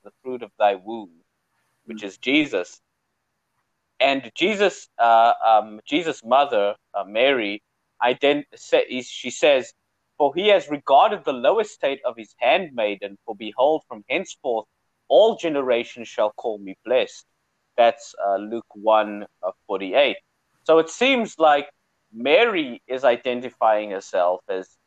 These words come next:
Speaker 1: you know, as a blessed person, and that she will be recognized as being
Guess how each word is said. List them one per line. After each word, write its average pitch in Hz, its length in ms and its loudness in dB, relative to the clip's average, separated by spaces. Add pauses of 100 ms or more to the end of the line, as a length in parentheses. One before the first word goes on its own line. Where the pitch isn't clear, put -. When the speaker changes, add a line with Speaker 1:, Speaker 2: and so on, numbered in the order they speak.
(380)
Speaker 1:
you 107 80 -12
know, 98 360 -2
as 107 160 0
a 107 160 -8
blessed 120 420 0 (100)
person, 131 440 -2
and 113 180 -8
that 113 180 0
she 175 180 -6
will 151 180 -2
be 139 160 -6
recognized 117 920 0 (400)
as 113 280 -2
being 113 300 -12